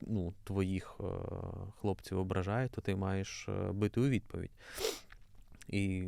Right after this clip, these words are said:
ну, насправді мене тривожить оця ситуація з тим, що,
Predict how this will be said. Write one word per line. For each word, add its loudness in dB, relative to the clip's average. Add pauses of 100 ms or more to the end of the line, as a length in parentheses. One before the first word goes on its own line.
ну, 0
насправді 4
мене 6 (220)
тривожить 4
оця -2
ситуація 2
з -6
тим, 4
що, 0